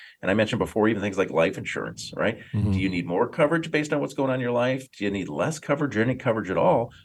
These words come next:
Speaker 1: based on where you are now, not when you originally acquired it?
Speaker 2: Yeah, I mean, it's, oh, so often it's easy, especially insurance. That's one I think people probably can resonate with, where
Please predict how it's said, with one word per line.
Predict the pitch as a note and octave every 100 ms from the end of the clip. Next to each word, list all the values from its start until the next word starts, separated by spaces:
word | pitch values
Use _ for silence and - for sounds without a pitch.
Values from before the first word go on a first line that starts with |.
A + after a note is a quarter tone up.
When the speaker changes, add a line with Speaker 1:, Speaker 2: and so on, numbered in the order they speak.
| _
Speaker 1:
based | - C3 C3
on | A#2
where | A2+ A2+
you | G#2+ G2+
are | F2+ F2
now, | G#2+ F3 E2 F2 -
not | F#2+ G2+ F2+
when | G2+ G#2
you | G2
originally | F#2 F2 E2+ F2
acquired | D2+ - - A#1+ G#1 -
it? | - _
Speaker 2:
Yeah, | - F3 C#3
I | C#3+
mean, | D3+ C#3+
it's, | A#2+ - -
oh, | F#3
so | - F3+
often | D3 D#3 C3+
it's | A#2 -
easy, | C3 A#2 A2
especially | B2+ D3+ A#2
insurance. | F#2+ F2 G#2+ F#2+ F2+
That's | F#2
one | F#2+ F#2+
I | F2+
think | F#2+ F#2
people | G#2 G2+ G2
probably | G#2 F#2
can | F#2+ F2+
resonate | F2 F#2+ G2 F#2 D#2+
with, | F#2 F#2 -
where | F#2+ F2+